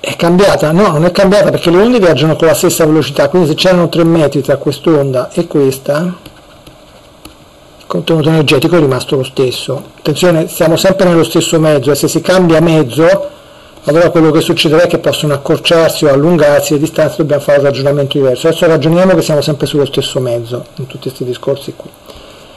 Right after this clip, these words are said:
Quindi qui la distanza rimane la stessa, la quantità di energia è la stessa, allora anche le densità di energia e il flusso sono gli stessi e quindi anche l'ampiezza è rimasta la stessa visto che è il quadrato. Quindi in una situazione del genere l'ampiezza non cambia, è una costante.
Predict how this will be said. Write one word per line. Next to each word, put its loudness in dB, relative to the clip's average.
Quindi 2
qui 4
la 4
distanza 0
rimane 2
la 2
stessa, -2
la -4
quantità -2
di 2
energia 2
è 4
la 2
stessa, 0
allora 2
anche 0
le 4
densità 0
di 0
energia 2
e 4
il 0
flusso 0
sono 0
gli 0
stessi 0
e -14
quindi 2
anche -2
l'ampiezza 0
è 0
rimasta -2
la 0
stessa -2
visto -4
che -2
è 0
il -4
quadrato. -4
Quindi 2
in 2
una 0
situazione 0
del 2
genere 2
l'ampiezza 0
non -2
cambia, -2
è 2
una -2
costante. -8